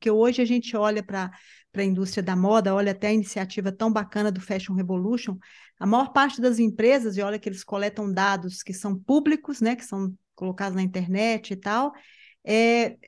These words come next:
e vê que a maior parte das empresas não tem transparência, né, nem respondem os relatórios. Olha que coisa mais doida, ou seja,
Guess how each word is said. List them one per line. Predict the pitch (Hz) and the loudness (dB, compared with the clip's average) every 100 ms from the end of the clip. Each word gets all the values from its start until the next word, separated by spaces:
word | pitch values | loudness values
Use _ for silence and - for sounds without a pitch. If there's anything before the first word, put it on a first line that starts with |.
| _ _ - | _ _ -4
e | 226 262 | 0 0
vê | 208 233 | 0 0
que | 233 | 2
a | |
maior | 247 262 | 4 4
parte | 277 262 | 4 0
das | 269 269 | 0 0
empresas | 269 262 262 | 2 2 0
não | 254 302 | -2 -4
tem | 302 370 | -4 -6
transparência, | 339 247 - 196 180 160 - | -2 -4 -2 -2 -2 -6 -4
né, | 180 | 2
nem | 214 262 | 4 6
respondem | 277 311 - 247 262 214 | 4 2 0 2 4 2
os | 185 | 0
relatórios. | 185 170 160 165 151 160 | -4 -6 -6 -8 -8 -6
Olha | 180 | -6
que | 196 - | -6 -6
coisa | 214 220 220 | -2 0 0
mais | 208 240 247 - | -2 -2 -4 2
doida, | 202 208 170 165 - | 4 4 2 -4 -6
ou | 208 | -8
seja, | - 175 160 | -6 -6 -6